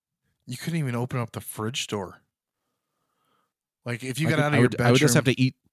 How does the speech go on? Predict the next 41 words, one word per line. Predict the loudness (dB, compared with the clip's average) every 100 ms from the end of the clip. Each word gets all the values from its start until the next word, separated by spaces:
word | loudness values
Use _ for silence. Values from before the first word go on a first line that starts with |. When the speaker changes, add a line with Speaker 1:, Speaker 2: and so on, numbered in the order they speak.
| _ -2
Speaker 2:
I | 2
would |
just | 2 2
have | 2
to | 0
eat | 0
the | -4
crumbs | -2 0 2 2
that, | 0
like, | -2 -4
Speaker 1:
<laughs> | -4 -8 -8 -18 -4
Speaker 2:
fall | 0
behind | 2 2 2
my | 0
oven. | 0 2 2
Speaker 1:
<laughs> | 0
Yeah. | 0 -2 -2 -2 -6 -14 -16 -4
And | 0
hopefully | 0 0 0
your | 0 0
dogs | -2 -2 -2 -6 -4 -6
haven't | -4 -4
already | -4 -4
gotten | -4 -6 -6 -8
to | -6 -6
'em. | -6 -10 -14 _ _ _ _
Speaker 2:
Yeah, | 2 4 6
right. | 4 4
Speaker 1:
<laughs> |
You'd | 2
have | 2
Speaker 2:
I'd | 4
be | 4
Speaker 1:
to |
find | 4 2
Speaker 2:
competing | 4 4 2
with | 2
my | 2
dogs | 4 2 2
for | 0 -2
scraps. | 2 4 4 4 0